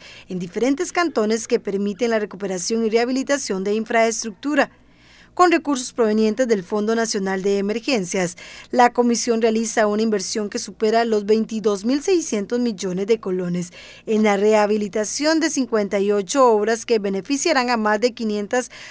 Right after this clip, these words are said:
cuarenta y un mil personas de comunidades de diferentes partes del territorio nacional. En proceso de ejecución hay veintisiete proyectos con una inversión aproximada a once mil trescientos cincuenta y ocho millones de colones. Destacan obras de protección en los sectores de Palmar Sur,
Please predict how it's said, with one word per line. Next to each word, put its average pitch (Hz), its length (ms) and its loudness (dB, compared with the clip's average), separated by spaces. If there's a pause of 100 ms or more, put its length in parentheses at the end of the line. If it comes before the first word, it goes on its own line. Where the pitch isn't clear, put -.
(180)
cuarenta 262 400 4
y 220 100 2
un 214 160 2
mil 262 300 4
personas 226 580 0
de 233 100 2
comunidades 214 920 2
de 185 240 -6
diferentes 233 560 -2
partes 233 520 2
del 175 220 -4
territorio 202 540 -4
nacional. 180 540 -4 (440)
En 302 160 2
proceso 269 540 4
de 247 60 4
ejecución 233 520 -4
hay 233 120 2
veintisiete 226 540 -2
proyectos 202 600 -2
con 208 140 -6
una 202 100 -2
inversión 208 400 -2
aproximada 214 640 -2
a 214 60 0
once 208 260 -4
mil 269 300 0 (260)
trescientos 214 520 -4
cincuenta 202 420 -4
y 180 80 -4
ocho 185 240 -4
millones 185 400 -4
de 214 100 0
colones. 175 580 -6 (360)
Destacan 214 520 -2
obras 220 240 2
de 220 120 2
protección 208 560 -4
en 220 60 -2
los 214 100 -4
sectores 202 400 -4
de 202 100 0
Palmar 180 380 -6
Sur, 339 260 2